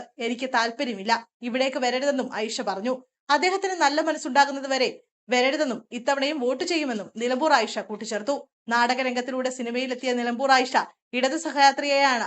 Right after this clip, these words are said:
അറിയപ്പെടുന്നത്. മുസ്ലിം സമുദായത്തിൽ നിന്ന് ഒരു വനിത നാടകരംഗത്തേക്ക് കടന്നതിന്റെ ഭാഗമായി നേരിടേണ്ടി വന്ന എതിർപ്പുകളെ മറികടന്ന്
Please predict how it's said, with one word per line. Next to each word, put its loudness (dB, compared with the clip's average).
അറിയപ്പെടുന്നത്. -4
മുസ്ലിം -2
സമുദായത്തിൽ 2
നിന്ന് 0
ഒരു 2
വനിത 2
നാടകരംഗത്തേക്ക് -2
കടന്നതിന്റെ 0
ഭാഗമായി 0
നേരിടേണ്ടി 0
വന്ന 0
എതിർപ്പുകളെ -2
മറികടന്ന് 0